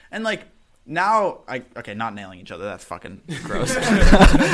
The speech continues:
Um, they would just be fucking shooting each other with B B guns.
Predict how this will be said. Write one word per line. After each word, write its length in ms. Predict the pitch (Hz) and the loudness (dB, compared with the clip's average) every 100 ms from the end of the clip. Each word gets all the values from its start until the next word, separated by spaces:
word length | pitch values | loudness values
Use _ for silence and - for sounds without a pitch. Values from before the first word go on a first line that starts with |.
| 320 262 | -4 -2
Um, 400 | 202 202 156 135 | 0 2 2 -4
they 120 | - 233 | 0 2
would 80 | |
just 120 | 311 330 | 2 -2
be 80 | |
fucking 340 | 302 254 247 170 | -4 -2 -4 -8
shooting 300 | - 233 247 | -8 -8 -8
each 140 | 214 | -4
other 120 | 220 202 | -2 -2
with 160 | 143 | -4
B 140 | 127 226 | -4 -4
B 120 | 170 | -6
guns. 420 | 117 117 131 - | -6 -10 -12 -16